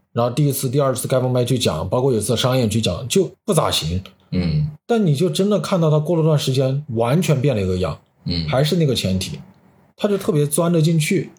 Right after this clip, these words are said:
Speaker 1: 下得心去改。
Speaker 2: 嗯。
Speaker 1: 然后蒙恩的话是最近，因为他最近也老上开放麦，你会发现他出段子，第一很快，
Speaker 2: 嗯。
Speaker 1: 第二个蒙恩那种情绪就特别的有劲儿，
Speaker 2: 嗯。
Speaker 1: 让你觉得，哇，这个真好。
Speaker 2: 郝宇和黄西呢？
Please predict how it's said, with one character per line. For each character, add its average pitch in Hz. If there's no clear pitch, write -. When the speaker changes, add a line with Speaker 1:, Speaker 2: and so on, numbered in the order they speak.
Speaker 1:
下 175
得 151
心 160
去 170
改。 98
Speaker 2:
嗯。 76
Speaker 1:
然 175
后 175
蒙 131
恩 214
的 214
话 160
是 127
最 135
近， 117
因 147
为 147
他 131
最 131
近 127
也 123
老 113
上 101
开 104
放 98
麦， 82
你 151
会 220
发 180
现 175
他 170
出 -
段 175
子， 101
第 156
一 156
很 95
快， -
Speaker 2:
嗯。 82
Speaker 1:
第 165
二 139
个 117
蒙 104
恩 139
那 143
种 101
情 92
绪 117
就 110
特 151
别 101
的 85
有 95
劲 -
儿， 78
Speaker 2:
嗯。 85
Speaker 1:
让 131
你 98
觉 95
得， 92
哇， 92
这 110
个 98
真 110
好。 -
Speaker 2:
郝 117
宇 104
和 92
黄 92
西 107
呢？ 95